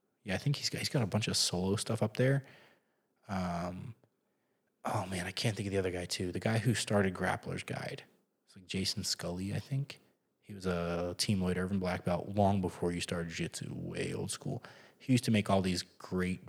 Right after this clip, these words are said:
videos on YouTube, free things. And it would be like, ten things you can do, but everything is sped up and it's played to, like, this fast music. So it's kinda hard to follow it, but it's like ten solo drills, boom, boom, boom, boom.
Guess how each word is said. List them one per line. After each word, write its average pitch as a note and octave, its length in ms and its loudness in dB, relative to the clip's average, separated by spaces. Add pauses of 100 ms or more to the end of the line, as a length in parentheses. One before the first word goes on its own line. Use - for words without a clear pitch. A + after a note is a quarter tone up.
(140)
videos F2 380 0
on F2+ 140 0
YouTube, - 380 -6
free - 300 -10
things. - 400 -8 (500)
And G#2 80 0
it G2+ 40 2
would F#2 100 -2
be F#2+ 100 4
like, F2 340 0 (1040)
ten A2 260 8
things G2+ 280 6
you G2+ 100 8
can G2 160 4
do, F#2 460 6
but G#2+ 140 8
everything A#2+ 340 4
is G#2 100 4
sped - 360 4
up - 220 -4
and G2+ 100 0
it's G2 100 -4
played G2 220 0
to, F#2 60 -2
like, F#2+ 160 -2
this - 140 0
fast F#2 380 -2
music. G2 360 2
So F#2+ 300 2 (100)
it's - 180 -2
kinda A2+ 200 4
hard F#2+ 200 4
to F#2 60 2
follow F2 280 0
it, F#2+ 120 -4
but G2 80 -2
it's F#2+ 120 -4
like F#2 200 -2 (140)
ten C3+ 280 6
solo C3+ 400 8
drills, A2 500 4
boom, - 200 -4
boom, F#2 120 -4
boom, F#2 140 -4
boom. F2 160 -2